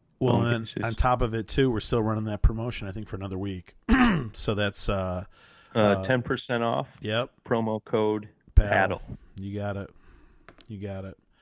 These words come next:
Speaker 1: It's weird. Like, I haven't, um, on the delivery side, just to forewarn, I mean, I ordered three things, and they're all coming separately, which is kinda bizarre.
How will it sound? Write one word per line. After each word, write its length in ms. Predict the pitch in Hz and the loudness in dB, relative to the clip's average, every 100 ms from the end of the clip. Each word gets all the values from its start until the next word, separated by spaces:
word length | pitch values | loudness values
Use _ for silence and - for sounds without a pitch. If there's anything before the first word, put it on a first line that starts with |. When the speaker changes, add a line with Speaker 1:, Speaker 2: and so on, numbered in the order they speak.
| _ _ _ _ _ | _ _ _ _ _
Speaker 1:
It's 220 | 151 147 | 0 6
weird. 360 | 175 233 165 117 | 6 8 6 6
Like, 180 | 113 131 | 2 2
I 140 | 131 | 2
haven't, 480 | 139 151 143 127 - | 2 0 -2 -4 -4
um, 460 | 120 117 113 110 110 | -2 -2 -4 -6 -4
on 140 | 127 | -2
the 80 | 131 | -2
delivery 420 | 120 127 143 127 | 0 2 2 2
side, 360 | 110 110 101 110 | -2 -2 -2 -4
just 160 | 110 | -4
to 80 | 113 | -6
forewarn, 580 | - 117 113 117 113 104 | -4 -2 -2 -2 -2 -2
I 80 | 101 | -2
mean, 200 | 104 101 | -4 -6
I 160 | 110 | -4
ordered 420 | 113 113 107 98 98 | -2 -2 -4 -8 -6
three 300 | - 131 135 | -2 0 -2
things, 500 | - 110 107 110 104 | -2 -2 -2 -4 -6
and 120 | 101 | -6
they're 140 | 98 | -4
all 120 | 104 | -4
coming 300 | 107 120 107 95 | -4 -6 -6 -6
separately, 500 | - 110 - 123 127 | -4 -2 -2 -2 -6
which 180 | 107 | -8
is 80 | 95 | -12
kinda 220 | - 104 | -10 -8
bizarre. 420 | 95 95 98 95 | -6 -8 -8 -10